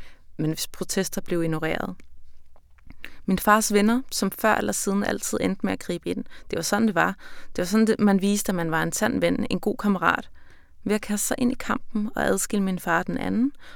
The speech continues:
ofret for hans fuldskab, som var blevet banket både blå og gul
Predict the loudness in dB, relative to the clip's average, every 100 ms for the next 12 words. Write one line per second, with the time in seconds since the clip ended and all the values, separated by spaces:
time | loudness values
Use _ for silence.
0 | -2 2 4 4 2 2 0 0 0 -2
1 | -2 0 -2 -2 -10 -14 -14 -10 0 2
2 | 2 0 -2 0 0 -4 -4 0 0 2
3 | 2 2 0 -4 -4